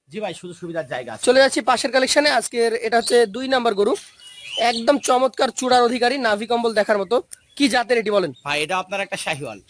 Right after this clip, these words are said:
Speaker 2: শাহিওয়াল ব্রিডের গরু। কেমন বয়স হতে পারে এটার?
Speaker 1: ভাই, এটাও দুই দাঁত হয়ে গেছে।
Speaker 2: এটাও দুই দাঁত। দর্শক, দুই দাঁতের শাহিওয়াল জাতের একটা গরু। ওজনে কেমন আসবে?
Speaker 1: ভাই, এটা আর সেম ওজন আছে।
Speaker 2: প্রথম এবং দুই,
Speaker 1: সাড়ে ছয়
Speaker 2: দুইটা গরু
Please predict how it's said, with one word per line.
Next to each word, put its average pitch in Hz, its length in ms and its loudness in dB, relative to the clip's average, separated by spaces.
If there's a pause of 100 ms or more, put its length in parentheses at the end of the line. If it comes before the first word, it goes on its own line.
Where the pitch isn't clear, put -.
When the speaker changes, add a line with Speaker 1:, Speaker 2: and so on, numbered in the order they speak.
(160)
Speaker 2:
শাহিওয়াল 226 360 2
ব্রিডের 202 280 -4
গরু। 170 200 -2
কেমন 226 300 0
বয়স 240 220 4
হতে 233 160 0
পারে 233 100 4
এটার? 233 220 4 (140)
Speaker 1:
ভাই, 139 220 -8
এটাও 147 160 -4
দুই 165 140 -10
দাঁত 160 200 -4
হয়ে 127 100 -6
গেছে। 107 220 -14 (140)
Speaker 2:
এটাও 220 300 8
দুই 202 180 -2
দাঁত। 165 100 0
দর্শক, 190 240 0 (120)
দুই 240 140 2
দাঁতের 233 280 2 (400)
শাহিওয়াল 254 520 0
জাতের 214 200 2
একটা 196 180 -2
গরু। 160 220 -6 (260)
ওজনে 254 320 6
কেমন 220 240 0
আসবে? 156 160 -10 (200)
Speaker 1:
ভাই, 143 200 -12
এটা 190 160 -6
আর 214 120 -4
সেম 202 260 -8
ওজন 151 180 -8
আছে। - 220 -16 (600)
Speaker 2:
প্রথম 269 320 4
এবং 262 200 4
দুই, 240 200 2
Speaker 1:
সাড়ে - 300 -14
ছয় 175 100 -6
Speaker 2:
দুইটা 233 260 2
গরু 254 220 8